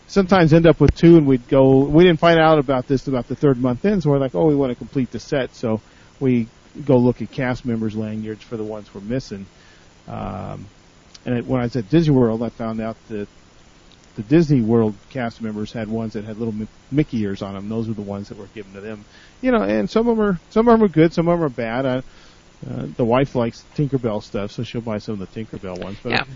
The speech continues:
Speaker 2: buy. I can, I can understand buying. It's a souvenir of your stay. I mean, the last pin I bought was on the seventeenth last year, and I bought,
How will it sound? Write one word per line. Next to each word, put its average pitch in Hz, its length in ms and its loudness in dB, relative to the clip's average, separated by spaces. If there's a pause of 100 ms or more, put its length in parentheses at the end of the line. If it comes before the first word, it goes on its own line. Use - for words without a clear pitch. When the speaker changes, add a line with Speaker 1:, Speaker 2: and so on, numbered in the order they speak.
Speaker 2:
buy. 165 440 4
I 202 120 2
can, 190 320 -4
I 185 80 0
can 208 140 -8
understand 156 500 -6
buying. 131 560 -2 (640)
It's - 160 -10
a 131 60 -6
souvenir 160 400 -2
of 139 100 -2
your 139 120 -2
stay. 117 520 -4 (640)
I - 60 -16
mean, 143 80 -4
the 151 80 0
last 170 200 2
pin 156 140 2
I 151 140 4
bought 123 360 2
was 131 220 -4
on 139 280 0
the 123 60 -4
seventeenth 127 800 -6
last 120 320 2
year, 123 160 0
and 131 100 -2
I 117 60 0
bought, 117 340 4